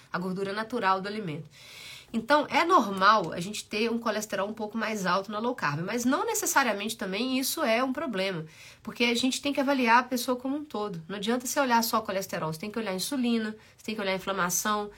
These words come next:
você tem que olhar a, o nível de resistência insulínica daquela pessoa, você tem que olhar a glicemia, você tem que olhar vários fatores. Então, você não pode bater o martelo e falar, "Ah, colesterol alto é um problema." Não, nem sempre.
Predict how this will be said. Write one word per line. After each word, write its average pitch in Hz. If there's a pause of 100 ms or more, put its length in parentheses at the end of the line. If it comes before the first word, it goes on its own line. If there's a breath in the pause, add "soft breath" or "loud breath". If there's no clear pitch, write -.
(240 loud breath)
você -
tem 214
que 226
olhar 190
a, 170
o -
nível 269
de 220
resistência 220
insulínica 190
daquela 175
pessoa, 196
você 190
tem 226
que 240
olhar 220
a 220
glicemia, 208 (480 loud breath)
você -
tem 285
que 302
olhar 302
vários 254
fatores. 214
Então, 226
você 240
não 262
pode 240
bater 254
o -
martelo 202
e -
falar, 220
"Ah, 220
colesterol 190
alto 240
é 214
um 220
problema." 180
Não, 269
nem 285
sempre. 185